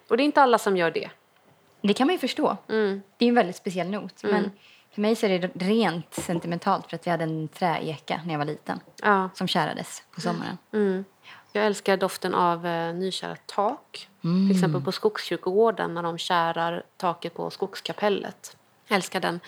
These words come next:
Speaker 1: Eh, Skeppsholmen förknippar den här jättemycket med. Vasamuseet när man var barn.
Speaker 2: Mm.
Speaker 1: Doftade jättemycket tjära. Jag älskar tjära. Och det här är mer specifikt, så är det björktjära.
Speaker 2: Mm.
Speaker 1: Och det har jag lärt mig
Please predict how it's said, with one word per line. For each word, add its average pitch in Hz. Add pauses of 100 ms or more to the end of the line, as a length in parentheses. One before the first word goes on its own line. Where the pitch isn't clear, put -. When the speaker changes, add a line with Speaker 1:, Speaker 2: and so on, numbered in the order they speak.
(360)
Speaker 1:
Eh, 185
Skeppsholmen 214
förknippar 214
den 202
här 196
jättemycket 190
med. 185 (520)
Vasamuseet 208
när 202
man 185
var 175
barn. 175 (260)
Speaker 2:
Mm. 170 (580)
Speaker 1:
Doftade 190
jättemycket 180
tjära. 180 (840)
Jag 220
älskar 208
tjära. 190
Och 202
det 226
här 254
är 247
mer 226
specifikt, 196
så 226
är 202
det 175
björktjära. 220 (120)
Speaker 2:
Mm. 233 (520)
Speaker 1:
Och - (120)
det 233
har 254
jag 202 (320)
lärt 214
mig 190